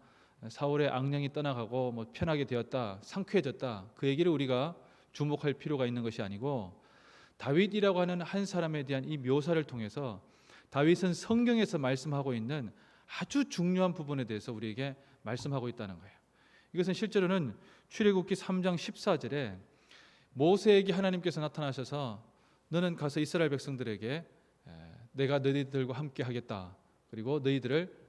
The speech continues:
끄집어내겠다, 탈출시키겠다"라는 것을 얘기해라 하니까 모세가 물어보죠. "아니, 내가 누가 보냈다고 얘기해야 되느냐?" 그러자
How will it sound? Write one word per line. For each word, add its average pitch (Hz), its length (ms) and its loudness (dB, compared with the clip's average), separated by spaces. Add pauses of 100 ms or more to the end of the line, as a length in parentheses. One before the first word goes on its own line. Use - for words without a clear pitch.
(720)
끄집어내겠다, 170 720 0 (400)
탈출시키겠다"라는 151 1120 -4
것을 143 280 -2 (200)
얘기해라 143 500 4
하니까 120 420 -8 (680)
모세가 165 360 0
물어보죠. 151 600 4 (480)
"아니, 170 220 0
내가 156 400 2
누가 165 200 6
보냈다고 160 380 4
얘기해야 123 300 0
되느냐?" 90 580 -8 (440)
그러자 131 460 -4